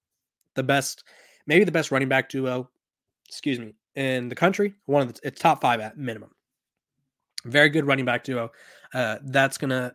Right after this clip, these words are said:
does not bode well for Colorado, who just <laughs> gave up. Uh,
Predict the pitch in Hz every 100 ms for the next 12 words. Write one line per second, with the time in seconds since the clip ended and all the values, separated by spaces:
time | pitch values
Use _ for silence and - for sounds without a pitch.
0 | 139 135 147 156 147 147 131 117 110 -
1 | 127 127 120 117 113 123 127 120 - 208
2 | 156 - 170 139 - _ - - _ -
3 | 127 120